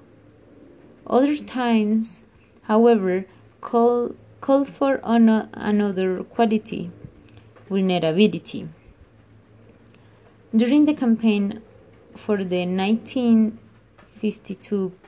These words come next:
presidential election, Richard Nixon was running as vice pres-, and vice president alongside the Republican presidential nom-,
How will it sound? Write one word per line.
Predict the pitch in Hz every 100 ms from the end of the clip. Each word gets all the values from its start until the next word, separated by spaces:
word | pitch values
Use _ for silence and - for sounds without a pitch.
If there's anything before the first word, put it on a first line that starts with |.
| _
presidential | - 185 185 190 185 202 190 220 226
election, | 220 208 190 190 - 180 170
Richard | 175 202 208 214
Nixon | 220 214 - 170 170 185 - - - - -
was | 214 214 208
running | 247 262 269 269 269
as | - 214 -
vice | 180 196 202 185 -
pres-, | 214 214 - -
and | 202 196 185 208 - - - - -
vice | 214 -
president | - 208 202 208 190 196 202 - - -
alongside | - 196 190 185 185 190 175 175 170
the | 113 - -
Republican | 175 175 196 180 185 196 180
presidential | 185 180 180 180 175 175 - 87 - 180 - - - _ -
nom-, | 185 180 180 180